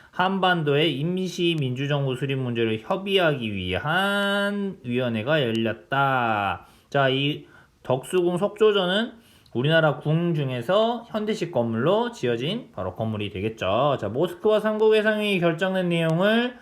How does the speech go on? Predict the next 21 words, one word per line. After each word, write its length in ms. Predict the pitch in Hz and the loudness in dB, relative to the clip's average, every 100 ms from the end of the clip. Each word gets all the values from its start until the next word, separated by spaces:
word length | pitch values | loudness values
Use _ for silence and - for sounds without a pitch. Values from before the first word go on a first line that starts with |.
| - - - | -20 -20 -10
어, 380 | - 104 104 104 | -2 0 2 0
실천하기 680 | 104 190 190 202 190 175 160 | -2 -2 0 2 2 2 0
위해서 380 | 151 143 156 110 | 2 0 2 2
열렸던 600 | 117 143 143 127 110 82 - - | 2 2 0 0 0 -2 -18 -8
위원회. 540 | 113 139 143 123 90 - _ - | 0 2 2 0 -4 -12 _ 0
딱 240 | 185 - | 0 0
보면 320 | 156 156 131 | 0 0 0
뭐겠어요? 560 | 120 131 123 117 92 90 | 0 0 0 -2 -4 -6
자, 100 | 101 | -6
누구와 400 | 120 160 196 180 | -2 4 6 6
누가 640 | 170 180 185 175 175 175 - - _ | 4 4 6 6 4 2 -6 -20 _
서로 640 | - 170 175 175 175 175 - | 2 4 6 6 2 -2 -4
하겠어요? 640 | 156 156 156 139 143 135 | 0 0 0 0 0 0
바로 240 | - 113 98 | 0 0 0
미소 960 | 120 151 143 123 113 170 190 202 202 - - _ _ _ _ _ _ _ _ _ - - - | -2 0 0 -2 2 4 6 6 4 -6 -20 _ _ _ _ _ _ _ _ _ -20 -20 -2
공동위원회를 3250 | 123 143 143 131 117 110 139 185 202 202 208 208 220 - - - - 90 98 104 95 107 113 107 98 - 110 92 110 175 220 277 - - | 2 2 2 -2 -2 2 2 4 2 2 0 -4 -10 -20 -20 -20 -12 -6 -4 -2 0 0 2 0 -4 -2 -2 0 0 0 0 -2 -8 -20
뜻하는 440 | - 139 127 110 | -6 -4 -2 -2
것이겠죠. 1000 | 95 - 104 82 73 80 85 139 220 247 | -4 -4 -8 -8 -8 -6 -2 2 0 -2
맞아요. 400 | 139 98 98 131 | -6 -4 -2 -2
그러니까 240 | 160 120 92 | -2 -4 -8
정답은 1000 | - 101 95 87 127 180 190 196 202 | -8 -6 -4 -4 -2 -2 -2 -2 -4